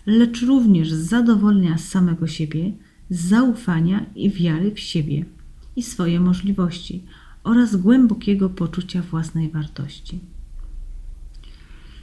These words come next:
Miałam pacjenta, który jako menadżer świetnie radził sobie z zadaniami zawodowymi, ale unikał wystąpień publicznych.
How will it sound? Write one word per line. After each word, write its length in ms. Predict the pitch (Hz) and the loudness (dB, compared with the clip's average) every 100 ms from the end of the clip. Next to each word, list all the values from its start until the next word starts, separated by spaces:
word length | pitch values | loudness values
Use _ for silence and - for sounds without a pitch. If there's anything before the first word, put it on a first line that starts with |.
| - - - | -20 -12 0
Miałam 220 | 247 262 | 4 4
pacjenta, 600 | 226 214 208 160 143 139 | 4 0 2 2 0 -4
który 280 | 143 180 175 | -8 -6 -4
jako 240 | 175 175 | -4 0
menadżer 680 | 185 185 196 196 180 180 214 - - - - - - - | 2 4 4 2 0 -2 -4 -8 -14 -14 -14 -16 -18 -16
świetnie 720 | - 254 269 247 233 233 214 | -6 -4 -2 0 2 4 4
radził 300 | 208 208 208 | 4 4 2
sobie 280 | 202 185 185 | 2 0 0
z 40 | |
zadaniami 800 | 170 185 180 180 196 196 185 185 - - - | 0 0 4 4 6 4 4 2 -2 -14 -4
zawodowymi, 920 | 180 185 185 180 170 151 139 135 202 - - - - - | 0 2 2 2 2 2 2 2 -2 -6 -20 -20 -18 -2
ale 200 | 202 202 | 4 4
unikał 500 | - 226 269 254 226 | 8 8 8 4 6
wystąpień 520 | 196 196 196 185 185 | 4 4 0 2 0
publicznych. 720 | 185 175 165 147 147 - - | 0 -2 -2 -2 -4 -8 -8